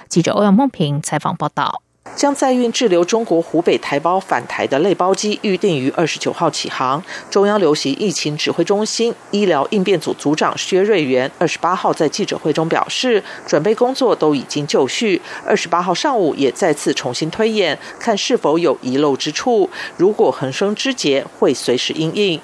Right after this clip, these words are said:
Speaker 2: 薛瑞元指出，目前湖北已解封，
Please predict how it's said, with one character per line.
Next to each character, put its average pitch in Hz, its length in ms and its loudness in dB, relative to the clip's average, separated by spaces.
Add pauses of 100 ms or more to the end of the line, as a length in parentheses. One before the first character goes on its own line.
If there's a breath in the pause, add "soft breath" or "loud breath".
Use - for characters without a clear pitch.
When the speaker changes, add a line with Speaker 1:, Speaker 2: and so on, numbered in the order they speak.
(440 loud breath)
Speaker 2:
薛 - 200 0
瑞 226 220 4
元 147 160 2
指 - 180 -4
出， 233 340 2 (220 loud breath)
目 277 140 2
前 170 260 0
湖 170 160 0
北 170 180 2
已 151 140 -4
解 147 240 -2
封， 214 280 0